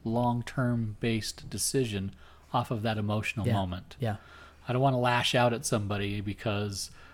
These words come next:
Speaker 1: I had this bad interaction with them yesterday
Speaker 2: Yeah.
Speaker 1: that, that's affecting me emotionally. I don't wanna damage that relationship as a result of that.
Speaker 2: Yeah, and that kinda comes back to that, you know, what's important.
Speaker 1: Yeah.
Speaker 2: You know,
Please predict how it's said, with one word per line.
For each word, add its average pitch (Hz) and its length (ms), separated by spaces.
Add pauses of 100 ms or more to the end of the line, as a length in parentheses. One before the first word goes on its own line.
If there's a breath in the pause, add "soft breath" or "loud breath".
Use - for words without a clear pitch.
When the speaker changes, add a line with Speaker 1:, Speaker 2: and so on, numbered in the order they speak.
(140 loud breath)
Speaker 1:
I 104 80
had 113 220
this 107 140
bad 113 440
interaction 110 580
with 98 140
them 98 220
yesterday 98 640
Speaker 2:
Yeah. 110 80
Speaker 1:
that, 104 160
that's - 180
affecting 104 480
me 101 100
emotionally. 98 640
I 101 80
don't 117 120
wanna 113 240
damage 107 520
that 107 180
relationship 104 720
as 101 160
a 101 40
result 98 420
of 92 100
that. 95 100
Speaker 2:
Yeah, 185 200
and 143 240
that 156 140
kinda 143 180
comes 135 180
back 123 240
to 131 80
that, 117 280
you 127 140
know, 107 140 (180)
what's 117 260
important. 117 520 (140)
Speaker 1:
Yeah. 90 160
Speaker 2:
You 110 60
know, 113 180